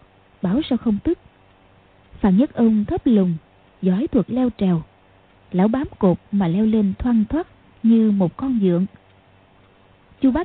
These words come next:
Thông khoái nhất khi có người đùa giỡn với lão.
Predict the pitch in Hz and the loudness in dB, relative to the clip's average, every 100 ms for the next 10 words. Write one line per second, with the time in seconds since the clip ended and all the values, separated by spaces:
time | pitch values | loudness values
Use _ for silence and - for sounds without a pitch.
0 | - 254 233 214 - 247 320 349 392 _ | -2 0 2 0 -2 -6 -4 -4 -6 _
1 | _ - 247 339 277 180 180 175 175 180 | _ -2 -2 2 2 4 2 0 0 -4
2 | 311 311 190 196 | -4 -4 -2 -4